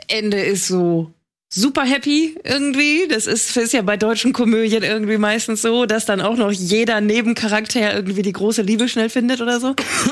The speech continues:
<laughs> Aber ich fand den Humor super. Ich hab mich teilweise wirklich schlapp-, ich finde Bjarne Mädel sowieso super. Unsere Filmgorillas-Kollegin Maria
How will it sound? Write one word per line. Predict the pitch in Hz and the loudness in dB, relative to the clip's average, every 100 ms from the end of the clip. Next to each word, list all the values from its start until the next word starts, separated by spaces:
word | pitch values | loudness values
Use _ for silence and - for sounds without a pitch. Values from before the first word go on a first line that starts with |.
| 247 | -2
<laughs> | - 196 170 - - | -2 -2 -2 -2 -6
Aber | 226 226 - | -4 -2 -2
ich | 220 | -2
fand | - 208 202 | -2 -2 0
den | 202 190 185 185 175 | 0 0 0 -2 0
Humor | 190 202 220 247 214 | 2 2 2 0 -2
super. | 185 220 269 226 | -4 -4 -4 -4
Ich | 214 | -4
hab | 202 | -6
mich | 196 202 | -6 -4
teilweise | 196 190 190 196 190 185 | -4 -2 -2 -4 -4 -6
wirklich | 190 196 | -6 -8
schlapp-, | - 196 196 | -4 -6 -4
ich | 190 - | -4 -4
finde | - 208 196 | -2 0 0
Bjarne | 190 196 202 | 0 0 0
Mädel | 208 240 226 | 0 0 -2
sowieso | 233 233 220 226 226 | -2 0 0 -2 -2
super. | 233 240 233 - | -2 -2 -2 0
Unsere | 196 190 196 | -2 0 -4
Filmgorillas-Kollegin | - 226 226 226 214 214 214 233 208 214 208 | -2 0 0 0 0 -2 -4 -4 -2 0 0
Maria | 202 196 202 208 | 0 -2 0 -2